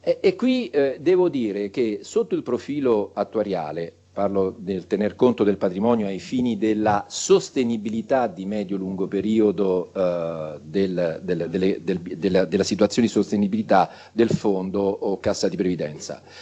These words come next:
Dunque, eh, va ricordato a noi tutti che alla base della relazione di equilibrio intertemporale, eh, attuariale,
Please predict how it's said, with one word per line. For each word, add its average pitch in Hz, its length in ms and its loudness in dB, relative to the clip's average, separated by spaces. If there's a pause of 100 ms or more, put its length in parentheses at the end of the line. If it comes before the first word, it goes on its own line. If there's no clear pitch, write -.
(460)
Dunque, 170 560 2
eh, 147 520 -6
va - 460 2
ricordato 131 1080 2
a 110 100 -2
noi 117 260 -2
tutti 98 560 -6
che 104 520 2
alla 170 240 2
base 196 680 0
della 131 320 2
relazione 120 720 -2
di 101 80 -4
equilibrio 95 480 -4
intertemporale, 87 1300 -4 (540)
eh, 90 260 -2
attuariale, 85 840 0